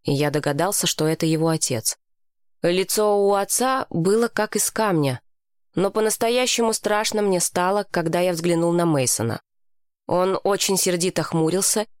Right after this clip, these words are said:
и не смотрел ни на меня, ни на Лоуви.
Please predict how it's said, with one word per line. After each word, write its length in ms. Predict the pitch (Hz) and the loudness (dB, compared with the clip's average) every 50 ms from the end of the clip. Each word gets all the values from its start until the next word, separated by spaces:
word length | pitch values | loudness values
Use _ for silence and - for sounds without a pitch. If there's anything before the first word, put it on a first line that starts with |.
| _ _ _ | _ _ _
и 100 | 170 190 | 0 2
не 140 | 202 220 233 | 2 2 0
смотрел 540 | - - 254 277 - 226 185 170 151 143 - | 0 0 0 0 0 0 0 0 0 0 0
ни 240 | - 160 185 196 | 0 0 2 2
на 80 | 180 165 | 2 2
меня, 500 | 156 151 151 147 151 165 202 233 247 - - - | 2 2 2 2 2 2 0 0 -2 -4 -4 -2
ни 220 | 170 180 196 208 | 0 0 2 2
на 180 | 208 208 202 196 | 2 2 2 2
Лоуви. 580 | 185 180 165 147 135 127 120 117 123 117 110 | 2 2 2 2 0 0 -2 -2 -2 -2 -2